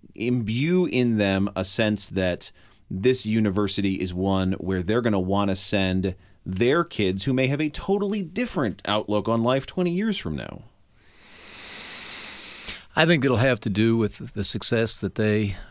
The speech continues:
Speaker 2: are, that is to say, today's graduates have in life. Um, I get letters. I was looking at some more yesterday, almost every day, from grateful Boilermakers. That is, people who look back years later and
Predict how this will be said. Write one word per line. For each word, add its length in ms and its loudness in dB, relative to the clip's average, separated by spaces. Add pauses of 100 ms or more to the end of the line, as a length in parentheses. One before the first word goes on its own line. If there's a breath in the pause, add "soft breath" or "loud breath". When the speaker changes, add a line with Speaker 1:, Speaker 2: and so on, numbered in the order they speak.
(840 loud breath)
Speaker 2:
are, 200 2 (100)
that 140 0
is 160 0
to 80 -2
say, 140 0
today's 360 0
graduates 640 0 (100)
have 340 0
in 200 -2
life. 540 -2 (240 loud breath)
Um, 460 -2 (640 loud breath)
I 180 4
get 280 2
letters. 340 2
I 260 0 (100)
was 180 -4
looking 340 2
at 160 -2
some 200 0
more 320 2
yesterday, 640 0
almost 340 -2
every 280 0
day, 240 -2
from 360 -2 (220)
grateful 420 0
Boilermakers. 800 -2
That 180 -4
is, 140 -4
people 400 -2
who 400 0
look 320 2
back 500 0
years 360 0
later 480 2
and 440 -2